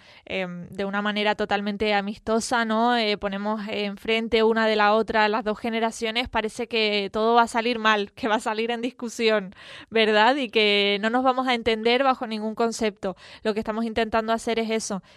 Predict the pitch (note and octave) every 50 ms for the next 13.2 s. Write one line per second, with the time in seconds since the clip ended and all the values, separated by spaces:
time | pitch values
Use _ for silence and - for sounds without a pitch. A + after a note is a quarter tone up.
0 | _ _ _ - G#3 G3+ G3 G3 G3 F#3+ F#3+ F#3+ F#3 F#3 - - - - - A3
1 | G3+ A3 G#3 - A3+ A3 G#3 G#3+ G#3+ G#3+ - A3 A3 G#3 A3+ G#3+ G#3 G#3+ G#3+ G#3
2 | A3 A#3 B3 B3 A3+ - - G#3+ G#3+ G#3 - A3+ - A3 A3 G3+ A#3 A3 A3 A3
3 | A3 G#3+ G#3+ - A3 G#3+ G#3+ G#3+ A3 A3 A#3 A3 - A3 G#3 G3+ F#3+ - A3+ A3+
4 | A3 G#3+ G#3+ G3+ G3+ F#3+ G3 F#3+ F3+ _ - - - - _ - G#3+ G#3+ G3+ G#3
5 | G#3+ G3+ - - A#3+ A3 G#3+ A#3 A#3 A#3 A#3+ - - - - - - - A#3 A3+
6 | A3+ G#3 - A3 G#3+ G3+ A#3 A3 A#3 A3 A3 A3 G3+ G3+ F#3 F#3 F#3+ - G#3 F#3+
7 | - G#3 G#3+ - - G3+ F#3 F#3 F#3+ - E3+ F#3+ G3 G#3+ A3 A#3 A#3+ A#3 A#3 G#3+
8 | G3+ G#3 - G3 F#3+ F#3+ G3 F#3 - F#3 F3+ F3+ F3+ F#3+ G3 G#3 G3+ G3+ - _
9 | _ - - _ - B3 A#3 A3+ B3+ D4+ D4+ G4+ F#4 C#4 - D4+ D#4 D#4 F4 E4
10 | F#4 F#4+ D#4+ D4+ B3 A3 F3 F3 G#3 G#3 - A#3 B3 C#4 C#4 D4 C4 B3 B3 A#3+
11 | A#3 A3+ G#3+ A3+ A3 G#3+ G#3 G#3 G#3+ G#3+ G#3 G3 G#3+ A3 C4 D4 C4+ C4 B3+ A#3
12 | B3 A#3 A3 A3 G#3 G#3+ G#3 - - G3 - A3+ F#3 G#3 G3 F#3+ F3+ F#3 F3+ F#3
13 | F#3 G3 B3+